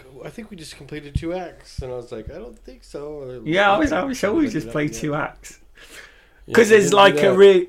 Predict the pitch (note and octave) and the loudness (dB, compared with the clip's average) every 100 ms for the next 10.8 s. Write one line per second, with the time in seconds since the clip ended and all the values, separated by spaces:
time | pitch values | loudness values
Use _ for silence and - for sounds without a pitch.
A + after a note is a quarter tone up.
0 | _ F#3+ G3 C#4 B3 F#3 D#3+ F#3+ E3 E3+ | _ 0 2 2 2 0 -2 -2 0 0
1 | D#3 D#3 - D3 D3+ D3 C3+ C3+ - C3+ | 0 0 0 2 2 2 0 -6 -6 -4
2 | B2+ A#2+ A#2+ - C#3+ A2+ A#2+ A#2 G2+ E2+ | -4 -6 -6 -6 -2 -2 -2 -8 -10 -14
3 | F2 _ A#2+ A2+ G#2+ A#2 G#2 A2+ A2 - | -18 _ -2 -2 -2 -6 -4 -6 -6 -12
4 | _ _ _ _ _ _ A#2+ C3+ C3 - | _ _ _ _ _ _ -2 0 -2 -2
5 | A2 - - G#2 F#2+ F2+ A#2+ A#2 A2 A2+ | -2 -2 -8 -10 -10 -12 -8 -6 -4 -4
6 | A2+ F#2 _ _ C3 A#2+ A2 A2 G#2+ G#2 | -6 -8 _ _ 0 0 0 -2 -4 -6
7 | G#2+ G2+ F#2+ - G2 F#2+ G2 G2+ G2 G#2 | -6 -4 -4 -6 -10 -8 -8 -8 -10 -12
8 | G2 G#2+ D2 F2+ G2+ - F#2+ E2+ _ _ | -12 -12 -12 -8 -8 -8 -10 -12 _ _
9 | - - _ - - G#2 G2 - G2 - | -18 -18 _ -16 -10 -8 -8 -8 -8 -10
10 | F#2 F#2 F#2 F#2+ F#2+ F2+ E2+ | -14 -12 -10 -8 -6 -8 -10